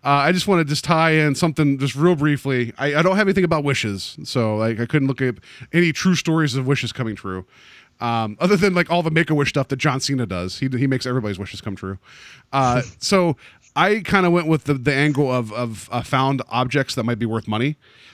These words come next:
So have you, there's a documentary that came out, uh, in two thousand six called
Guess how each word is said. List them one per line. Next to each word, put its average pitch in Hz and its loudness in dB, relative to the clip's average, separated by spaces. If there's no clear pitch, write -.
So 139 0
have 147 0
you, 202 6
there's 180 2
a 175 0
documentary 151 2
that 127 0
came 131 2
out, 123 2
uh, 113 -6
in 117 0
two 175 0
thousand 131 0
six - -2
called 117 0